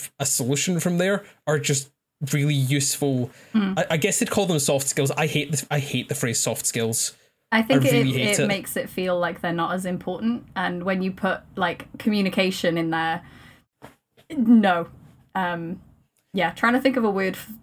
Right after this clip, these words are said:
Speaker 2: an, like, an alternate for soft skills, though. Um, 'cause you have, like,
Speaker 1: We
Speaker 2: in-
Speaker 1: have, we have a module at Saint Andrews in physics called transferable skills for physicists,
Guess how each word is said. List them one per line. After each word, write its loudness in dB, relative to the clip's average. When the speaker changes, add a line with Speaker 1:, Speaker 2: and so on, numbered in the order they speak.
Speaker 2:
an, 2
like, 0
an -2
alternate -2
for -2
soft -4
skills, -6
though. -6
Um, -4
'cause -6
you 0
have, 2
like, 4
Speaker 1:
We 4
Speaker 2:
in- 6
Speaker 1:
have, 0
we 2
have 2
a 2
module 2
at -2
Saint -2
Andrews -2
in -2
physics -2
called -4
transferable 0
skills 0
for -4
physicists, -2